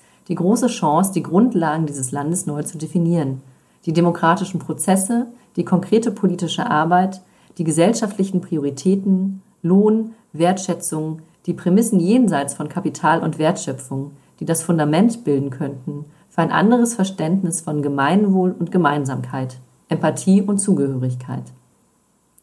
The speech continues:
Aber wie zweitausendfünfzehn kann es genauso gut sein, dass der positive Möglichkeitsraum, den die Krise eröffnet hat, verspielt wird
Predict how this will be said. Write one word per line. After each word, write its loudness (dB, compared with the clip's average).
Aber 4
wie 4
zweitausendfünfzehn -2
kann -2
es -6
genauso 2
gut -6
sein, -4
dass -2
der 2
positive 2
Möglichkeitsraum, 0
den 2
die -2
Krise 4
eröffnet 0
hat, -6
verspielt -2
wird -4